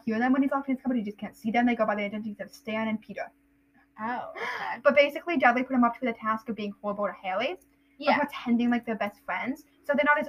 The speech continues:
Speaker 1: open about how much they hate Harry, but they're still really mean to him. But
Speaker 2: And
Speaker 1: since he's
Speaker 2: s-
Speaker 1: used to Dudley, like, torturing him, he doesn't
Speaker 2: and
Speaker 1: think
Speaker 2: he
Speaker 1: anything
Speaker 2: doesn't
Speaker 1: of
Speaker 2: really
Speaker 1: it.
Speaker 2: notice.
Speaker 1: They're like, "Oh, your sweater, it's just so, never mind."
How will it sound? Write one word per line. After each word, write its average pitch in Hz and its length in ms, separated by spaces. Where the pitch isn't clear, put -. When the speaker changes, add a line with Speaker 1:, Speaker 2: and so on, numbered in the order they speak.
Speaker 1:
open 226 280
about 285 200
how 302 160
much 294 160
they 302 140
hate 302 220
Harry, 302 400
but 247 80
they're 247 100
still 269 200
really 202 260
mean 185 200
to 254 60
him. 302 220
But 277 80
Speaker 2:
And 262 140
Speaker 1:
since 285 100
he's 240 160
Speaker 2:
s- 202 80
Speaker 1:
used 269 280
to 262 60
Dudley, 226 240
like, 190 300
torturing - 500
him, 359 260
he 269 80
doesn't 269 100
Speaker 2:
and 220 80
Speaker 1:
think 240 120
Speaker 2:
he 214 60
Speaker 1:
anything - 180
Speaker 2:
doesn't 196 140
Speaker 1:
of - 20
Speaker 2:
really 254 140
Speaker 1:
it. - 20
Speaker 2:
notice. - 640
Speaker 1:
They're 262 80
like, 269 300
"Oh, 233 380
your 196 380
sweater, - 600
it's - 240
just - 420
so, 208 580
never 294 540
mind." - 720